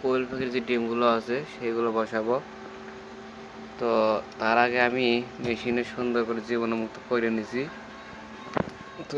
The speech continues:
এই যে দেখতে পাচ্ছেন কোয়েল পাখির ডিম, আর সাথে কিছু আছে হচ্ছে কিং কোয়েলের ডিম। দেখা যাক, এর আগেও কিং কোয়েল আনছিলাম, কিন্তু খুব একটা সন্তোষজনক বা একটা বাঁচাতে পারিনি।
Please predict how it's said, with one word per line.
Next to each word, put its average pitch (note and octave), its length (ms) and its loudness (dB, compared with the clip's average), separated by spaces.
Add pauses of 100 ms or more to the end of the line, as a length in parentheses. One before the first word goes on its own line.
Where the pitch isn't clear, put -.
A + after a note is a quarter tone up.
এই B2+ 100 2
যে B2 140 -2
দেখতে A#2 260 -6
পাচ্ছেন B2+ 320 -2 (1400)
কোয়েল A#2+ 280 2
পাখির A2 320 -6
ডিম, A#2+ 160 -2 (200)
আর A2+ 100 8 (140)
সাথে A#2+ 220 -6 (100)
কিছু B2 160 -6 (100)
আছে B2+ 240 -4
হচ্ছে C#3 240 -2 (920)
কিং D#3+ 180 4 (120)
কোয়েলের A#2+ 340 2 (100)
ডিম। B2+ 160 0 (340)
দেখা A#2 240 2
যাক, A#2 160 0 (100)
এর B2+ 140 6
আগেও C3+ 140 0 (100)
কিং C3 200 0
কোয়েল C3+ 260 -2
আনছিলাম, C3+ 440 -2 (160)
কিন্তু A#2+ 300 -4 (1000)
খুব C#3 200 -4
একটা C#3 140 2 (120)
সন্তোষজনক B2+ 760 0 (240)
বা B2+ 80 6 (220)
একটা - 220 -2 (120)
বাঁচাতে B2 380 2
পারিনি। A#2+ 280 2